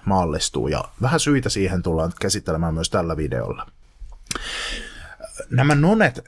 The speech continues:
eivät välttämättä ole ateisteja, mut moni niistä sanoo, että "I'm not, I'm not religious, I'm spiritual", eli "Mä en oo uskonnollinen, mut mä oon hengellinen". Eli niillä saattaa olla tämmösiä,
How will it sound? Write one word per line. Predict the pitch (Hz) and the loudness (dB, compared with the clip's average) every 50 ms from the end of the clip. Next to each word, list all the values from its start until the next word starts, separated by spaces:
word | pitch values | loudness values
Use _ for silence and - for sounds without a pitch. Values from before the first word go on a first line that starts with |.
| - - _ _ _ _ - | -16 -20 _ _ _ _ 4
eivät | 165 185 196 185 135 127 | 6 6 6 6 6 6
välttämättä | 131 135 135 131 120 123 110 | 4 4 4 2 4 4 4
ole | 95 92 95 98 - | 4 4 2 2 2
ateisteja, | 127 151 147 - 165 147 131 123 - - 147 135 135 131 123 - - - - - - - | 0 2 4 4 4 4 4 2 2 4 4 6 6 4 4 0 -6 -10 -12 -6 0 0
mut | 120 120 120 | 0 2 2
moni | 139 165 190 196 185 | 2 2 4 4 4
niistä | 165 135 - 131 | 2 2 2 2
sanoo, | 123 123 120 117 | 2 4 4 4
että | 113 - - - - | 2 2 0 -2 2
"I'm | - 123 131 135 135 | 4 4 4 6 6
not, | 123 123 123 123 - - - - - | 4 4 4 2 0 -2 -2 -4 -8
I'm | 113 110 92 123 147 151 | -8 -2 2 4 6 6
not | 147 143 143 135 - | 6 6 4 2 2
religious, | 123 131 135 127 127 127 131 113 98 95 104 95 - - - - | 4 4 6 6 6 6 4 2 0 0 0 0 0 0 2 2
I'm | 117 113 | 2 2
spiritual", | 107 - - - - 117 113 113 107 95 - - - - 101 95 87 82 82 78 65 - - | 2 0 -2 0 2 2 4 4 2 2 2 0 0 2 2 2 2 2 2 0 -2 -2 -2
eli | 92 92 92 90 | -2 0 2 2
"Mä | 95 104 104 104 101 - - | 2 2 2 2 0 0 2
en | 120 117 113 | 2 2 4
oo | 110 104 | 4 4
uskonnollinen, | 107 139 151 - - - 123 110 107 101 101 98 95 92 | 4 4 4 4 2 2 2 2 4 2 2 2 2 2
mut | 95 95 - | 0 0 0
mä | 101 98 | 0 0
oon | 95 92 - | 2 2 2
hengellinen". | 110 104 98 95 87 87 80 73 73 87 104 110 131 127 - - - - - - - - - - | 2 2 2 2 2 2 0 0 0 -2 0 -2 -4 -4 -6 -12 -16 -14 -12 -10 -10 -12 -6 -2
Eli | - 104 107 107 | 0 2 4 4
niillä | 117 117 117 | 4 4 4
saattaa | 117 - 143 139 - - 113 | 4 4 4 2 4 2 -2
olla | 95 | 0
tämmösiä, | - 98 98 95 104 95 92 92 | 0 -2 0 2 2 2 2 0